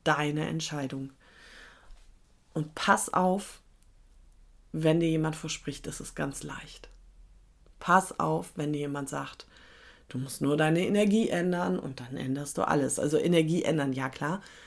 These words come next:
aber damit veränderst du deine Energie. Und bis du die Resu-, äh, Resultate bekommst, das dauert ein bisschen. Und mit dem Gegenwind fertig zu werden, das ist eine ganz andere Nummer.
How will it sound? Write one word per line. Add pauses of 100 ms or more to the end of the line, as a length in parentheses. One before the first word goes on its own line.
(240)
aber
damit (640)
veränderst
du
deine
Energie. (480)
Und
bis
du
die
Resu-,
äh,
Resultate
bekommst,
das
dauert
ein
bisschen. (220)
Und
mit
dem
Gegenwind
fertig
zu
werden, (340)
das
ist
eine
ganz
andere
Nummer.